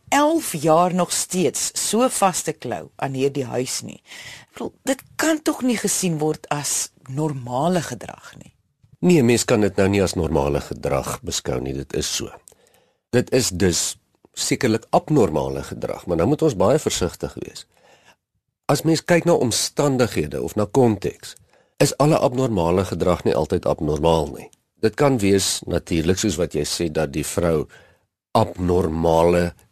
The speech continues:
Speaker 2: gedrag toon en dat sy ernstige abnormale verstoring miskien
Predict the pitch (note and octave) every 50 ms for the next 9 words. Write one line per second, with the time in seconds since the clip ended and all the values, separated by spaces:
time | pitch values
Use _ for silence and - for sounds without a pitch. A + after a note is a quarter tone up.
0 | - - - F2 D2 D2+ F2 E2+ D#2+ D2+ - - - A#2+ C3+ D#3 C3+ G#2 F#2 E2
1 | E2+ E2 - - - G2 F2 E2+ D#2 - - - - - _ _ _ _ _ _
2 | _ _ _ _ _ _ _ - G#2 G2 F#2 E2+ - - F2 - - - - -
3 | - - - D#2+ D#2+ D#2 D#2 D2 D2 D2 D2 - - F2+ - - - F#3 F3+ D#3+
4 | B2+ G2 E2+ D#2 D2 - - - - C2 -